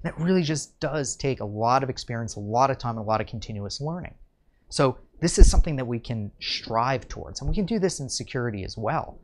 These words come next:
I think it's one of the things that, that's helped me a lot in my world when I'm dealing with, uh, cloud security issues, is I know the fundamentals of my platform so well,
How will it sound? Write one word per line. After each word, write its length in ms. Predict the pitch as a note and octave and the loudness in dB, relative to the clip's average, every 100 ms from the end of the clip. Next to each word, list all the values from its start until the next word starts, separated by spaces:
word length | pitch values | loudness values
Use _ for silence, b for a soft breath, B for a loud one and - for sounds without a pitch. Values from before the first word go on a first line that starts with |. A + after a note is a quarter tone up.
| b b | b b
I 80 | A2+ | -4
think 140 | B2+ | 0
it's 140 | B2+ - | -2 0
one 100 | C3+ | -2
of 60 | |
the 20 | B2 | -2
things 240 | B2+ A#2 | -4 -2
that, 220 | A#2 - | -4 -4
that's 160 | A#2 - | -4 -2
helped 160 | B2 | -2
me 140 | B2 C3+ | 0 0
a 60 | |
lot 300 | B2+ G#2+ G2+ | 2 2 0
in 60 | A2 | -2
my 160 | G#2 G#2 | -2 -2
world 360 | A2 G#2+ G#2+ | 0 -2 -2
when 140 | G#2+ G#2 | -4 -4
I'm 100 | G#2+ | -2
dealing 240 | A2 A2 | -2 -2
with, 140 | G#2+ G2+ - | -4 -6 -6
uh, 140 | A#2+ | -8
cloud 280 | - B2+ D3+ | 0 2 2
security 380 | - G#2+ G#2 F#2+ | -2 -4 -4 -4
issues, 460 | D2 - G2 - - b b b | -8 -10 -10 -10 -12 b b b
is 400 | C3 A#2+ A2 - - | 0 0 0 -6 -6
I 100 | - | -2
know 160 | C#3+ D3+ | 2 2
the 100 | C#3+ | 2
fundamentals 800 | - C3 A2 C#3+ G#3 B2+ G2+ - | 2 0 2 0 0 0 0 -2
of 100 | G2 | -4
my 100 | G2 | -4
platform 520 | - F#2 - G#2 G2 | 0 0 0 -8 -4
so 240 | - G#2 | -4 -2
well, 380 | F#2+ F#2+ F2+ F#2 | -2 0 0 -2